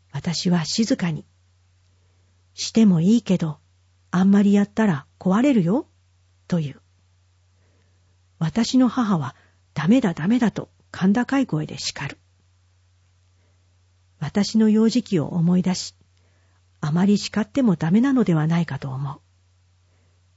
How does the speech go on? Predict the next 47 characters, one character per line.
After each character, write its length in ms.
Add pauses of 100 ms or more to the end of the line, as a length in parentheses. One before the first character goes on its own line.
(120)
自 240
然 200
に 100
放 160
っ 20
て 220
お 80
い 60
た 120
方 200
が 120
い 60
い。 220 (1300)
そ 160
の 120
う 80
ち、 260 (340)
友 220
達 240
か 120
ら 160 (480)
大 180
げ 140
さ 120
な 140
情 220
報 220
や 220 (300)
本 220
当 180
の 140
情 200
報 260
を 60
聞 160
き 100
な 140
が 100
ら、 180 (680)
息 240
子 140
は 120
息 260
子 140
な 140
り 100
に 180